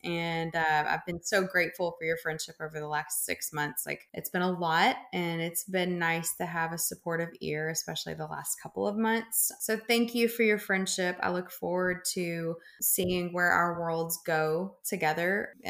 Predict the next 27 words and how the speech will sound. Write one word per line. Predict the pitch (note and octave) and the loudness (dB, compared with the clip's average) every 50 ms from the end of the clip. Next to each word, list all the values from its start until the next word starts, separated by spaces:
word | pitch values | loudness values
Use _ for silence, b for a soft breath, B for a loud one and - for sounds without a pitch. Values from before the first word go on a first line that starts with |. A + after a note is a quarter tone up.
| - - | -4 -2
on | - E3+ E3+ | 0 0 0
this | E3+ F3 - - | 0 -2 -4 -2
journey | - - E3 E3 F3 F3+ F#3 F#3+ G3 | -2 0 0 2 2 0 0 2 0
over | G3 F#3+ | 0 0
the | F#3+ F#3+ F#3+ | 0 0 0
next | F#3+ G3 F#3+ - - | 0 -2 -2 -2 -2
year | G3+ F#3+ F#3 F#3+ | 0 2 2 0
or | G3 F#3+ - | 0 -2 -2
two. | G#3 G3 G3+ G#3 G#3+ G#3 - - - | 0 0 2 0 0 -2 -6 -4 -2
Thank | G3+ G#3+ A3 - | -2 -2 0 -2
you | B3+ | 0
so | - C4 B3 | 2 2 2
much | B3+ B3+ - | 2 0 0
for | C4 A3+ | -4 -4
having | - G3 F#3+ G#3+ A3+ A#3+ A#3+ A#3+ | -4 0 2 2 4 4 4 4
me. | A#3+ A#3+ A#3+ B3 | 4 4 4 2
It's | B3 B3 - | 0 -2 -6
been | - - G#3+ A3 | -4 -2 0 0
a | A3 | 0
blast. | A3 - G#3 G3 F#3+ G3 G#3 A#3+ B3 - - - | -2 -2 -2 -2 0 0 0 -2 0 0 -2 -2
And, | - G3 F#3+ F#3+ F#3 F#3 - _ | 0 -2 -2 -2 -2 -6 -8 _
um, | - F#3 F3+ F3+ F3+ F#3 F#3 - - G3 G3+ A3 | 0 2 2 4 4 2 2 0 -2 0 2 2
hopefully | G#3+ G#3 - A#3 A3 G#3+ G#3+ | 2 2 2 2 4 6 8
I, | G#3+ G#3+ G#3+ G#3+ G#3+ G#3 G3+ - _ - - | 6 6 6 6 4 2 0 -4 _ -2 2
I | - G3+ | 2 4
get | G3 G#3+ G#3+ G#3 | 4 4 4 4
invited | G#3 G#3 G3+ G3+ G3 G3+ G3+ G#3 G3+ G3+ | 4 4 4 4 4 6 4 2 0 0